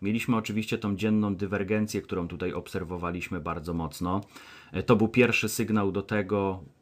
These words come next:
w połączeniu oczywiście z naszą falowością, kiedy mieliśmy falę trzy, falę cztery, minimum odreagowania.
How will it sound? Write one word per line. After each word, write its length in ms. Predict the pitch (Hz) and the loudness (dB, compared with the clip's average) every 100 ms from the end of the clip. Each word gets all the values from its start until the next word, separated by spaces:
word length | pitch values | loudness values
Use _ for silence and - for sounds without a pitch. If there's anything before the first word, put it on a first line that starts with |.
| - | -18
w 160 | - | -2
połączeniu 680 | - 110 107 101 113 110 107 | 4 6 6 2 4 4 4
oczywiście 480 | 98 98 98 - 104 | 0 -4 -4 -2 -2
z 60 | |
naszą 260 | 104 - 95 | 0 -2 -4
falowością, 800 | - 95 92 87 113 - - 95 | -2 0 0 0 0 0 -4 -4
kiedy 240 | - 90 | -2 -2
mieliśmy 300 | 90 87 - | -2 -4 -6
falę 320 | 90 92 90 | -6 -4 -4
trzy, 300 | 87 - 120 | -2 -2 -2
falę 320 | 113 101 92 90 | -2 -2 -2 -4
cztery, 380 | - 110 104 | -2 0 2
minimum 440 | 101 101 98 98 82 | 4 4 2 0 0
odreagowania. 840 | 90 95 90 85 87 92 113 107 | -2 -2 -2 -2 0 2 2 2